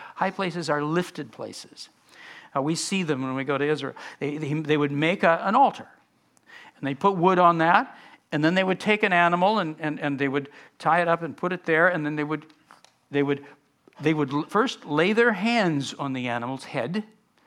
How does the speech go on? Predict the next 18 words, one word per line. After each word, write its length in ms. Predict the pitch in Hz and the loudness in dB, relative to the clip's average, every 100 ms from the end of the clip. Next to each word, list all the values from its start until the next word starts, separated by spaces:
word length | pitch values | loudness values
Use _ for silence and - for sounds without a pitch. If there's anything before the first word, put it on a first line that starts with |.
| _ _ _ - | _ _ _ -6
and 260 | 147 147 143 _ | -4 -4 -6 _
confess 680 | - 143 131 - 170 160 - | -12 -10 -10 -6 -4 -4 -6
their 200 | - 127 | -8 -8
sins. 640 | - - 139 - - - - - _ _ _ _ - _ - - - - - | -8 -8 -10 -10 -14 -14 -16 -20 _ _ _ _ -20 _ -20 -20 -20 -18 -8
And 140 | 139 | -4
then 120 | 135 151 | -2 -2
they 80 | |
would 180 | 151 156 | -2 -4
cut 200 | - 165 | -6 -8
its 180 | 202 - | -8 -18
throat, 360 | - 113 107 - _ _ _ - | -12 -10 -10 -16 _ _ _ -8
and 120 | 127 | -4
then 160 | 120 120 | -4 -2
they 120 | 131 | -4
would 280 | 135 127 110 | -4 -4 0
burn 220 | 156 165 | 2 2
it 100 | 156 | 0
up, 240 | 156 - | -2 -6